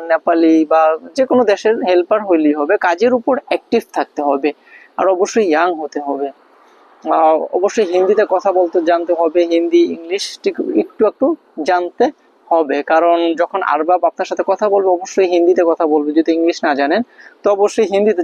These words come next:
জানতে হবে। আর গাইস, ওইখানে থাকা কোম্পানি দিবে, খাওয়া আপনার নিজের, আর যে ট্রান্সপোর্ট খরচ, কোম্পানির ছাইডে যাইতে হবে, কোম্পানির এদিক সেদিক যাইতে হবে, সেটা অবশ্যই ট্রান্সপোর্ট খরচ কোম্পানি করে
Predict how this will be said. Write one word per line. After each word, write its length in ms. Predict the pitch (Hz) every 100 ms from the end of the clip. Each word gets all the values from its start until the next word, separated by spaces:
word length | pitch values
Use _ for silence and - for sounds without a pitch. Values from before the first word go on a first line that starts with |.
| 170
জানতে 240 | 175 160 139
হবে। 180 | 139 127 - _ _ _ _ _ _ _ _ _ _ _ _ _ - _ - 165
আর 100 | 185 175
গাইস, 260 | 139 165 196 - - _ _ _ _ _ _ - 202
ওইখানে 280 | 180 202 196 -
থাকা 200 | 180 208 190
কোম্পানি 320 | 190 190 190 170
দিবে, 180 | 160 196 262 _ -
খাওয়া 200 | 185 185 160
আপনার 220 | - 170 165
নিজের, 300 | 160 151 202 330 - - - -
আর 80 | - 147
যে 80 | 165 -
ট্রান্সপোর্ট 460 | 180 175 - 190 165 -
খরচ, 360 | 160 151 151 - 180
কোম্পানির 360 | 165 165 165 -
ছাইডে 260 | 165 156 160
যাইতে 220 | 160 151 165
হবে, 220 | 156 151 156 160
কোম্পানির 300 | 156 165 156 151
এদিক 140 | 151 170
সেদিক 180 | 151 147
যাইতে 180 | 156 175
হবে, 120 | 190 226
সেটা 160 | - 175 170
অবশ্যই 300 | 165 - 220 185
ট্রান্সপোর্ট 380 | 160 - 233 -
খরচ 200 | 202 247 - _ - _ -
কোম্পানি 360 | 190 175 196 202 -
করে 200 | 190 185